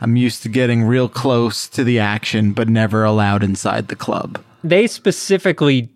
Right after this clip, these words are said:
Speaker 2: knew that you were doing this, and that's why they pulled out. So it should be noted that it wasn't, like, me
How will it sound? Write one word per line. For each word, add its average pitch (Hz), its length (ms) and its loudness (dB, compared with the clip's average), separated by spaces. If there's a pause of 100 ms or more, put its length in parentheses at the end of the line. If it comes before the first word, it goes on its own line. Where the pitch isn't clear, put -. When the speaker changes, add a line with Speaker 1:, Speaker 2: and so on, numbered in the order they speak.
(100)
Speaker 2:
knew 151 540 6
that 120 160 4
you 117 160 2
were 110 100 4
doing 104 340 2
this, 101 400 -2
and 110 380 0
that's 123 240 0
why 117 140 4
they 104 120 2
pulled 101 240 -2
out. - 220 -8 (160)
So 262 180 2
it 123 100 2
should 147 140 0
be 131 100 2
noted 110 420 2
that 110 120 2
it 113 80 2
wasn't, 127 340 0
like, 107 220 0
me 107 540 2